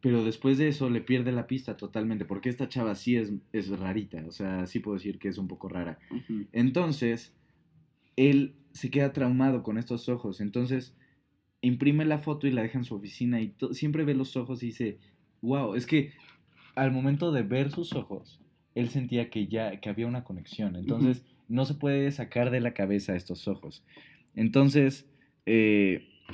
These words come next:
Speaker 2: Y aquí lo que pasa es que, o sea, como que él sigue como con su vida, pero sigue con esta, o sea, como con esta idea de quiero encontrar estos ojos. Y, este, lo que pasa es que un día,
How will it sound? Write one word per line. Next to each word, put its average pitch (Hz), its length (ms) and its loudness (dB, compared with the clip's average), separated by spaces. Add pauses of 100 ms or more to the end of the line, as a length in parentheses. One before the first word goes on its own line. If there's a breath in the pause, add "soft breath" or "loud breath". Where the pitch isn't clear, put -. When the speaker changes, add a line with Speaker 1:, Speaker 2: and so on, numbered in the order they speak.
(100)
Speaker 2:
Y 151 120 6
aquí 147 200 8
lo 160 160 8
que 160 100 2
pasa 160 320 2
es 147 140 -2
que, 117 420 0
o 123 80 -4
sea, 113 260 -2
como 120 280 0
que 127 120 0
él 127 240 2
sigue 123 360 0
como 120 240 2
con 147 160 2
su 190 100 -2
vida, 160 420 4
pero 123 160 0
sigue 127 300 2
con 117 160 0
esta, 120 340 -2 (320 soft breath)
o 127 40 -2
sea, 127 120 0
como 120 300 2
con 123 160 2
esta 127 200 0
idea 117 180 2
de 117 120 -2
quiero 135 180 4
encontrar 131 420 2
estos 143 360 0
ojos. 156 480 0 (420 soft breath)
Y, 147 240 10
este, 135 580 2
lo 151 260 8
que 147 100 4
pasa 185 340 2
es 143 120 0
que - 100 2
un 143 320 8
día, 143 420 4